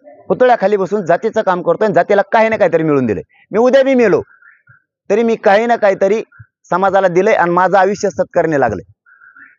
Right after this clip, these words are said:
माझं जीवन सत्कारणे लागले. समाजाला काही ना काहीतरी मी आरक्षण देऊ शकलो, काही ना काहीतरी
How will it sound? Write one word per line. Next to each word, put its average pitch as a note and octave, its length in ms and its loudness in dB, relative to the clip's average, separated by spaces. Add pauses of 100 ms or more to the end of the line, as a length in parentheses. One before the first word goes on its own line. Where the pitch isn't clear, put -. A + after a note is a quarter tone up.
(760)
माझं F3+ 320 2
जीवन G3 380 0 (800)
सत्कारणे G#3+ 480 0
लागले. C#3 260 0 (380)
समाजाला G#3+ 340 2
काही G#3+ 260 0
ना A#3+ 60 -6
काहीतरी G#3 280 -2
मी G3+ 80 -2
आरक्षण F#3+ 340 0
देऊ F#3 140 -2
शकलो, F#3 320 -2
काही G3 340 -2
ना A3+ 60 -4
काहीतरी F#3 440 0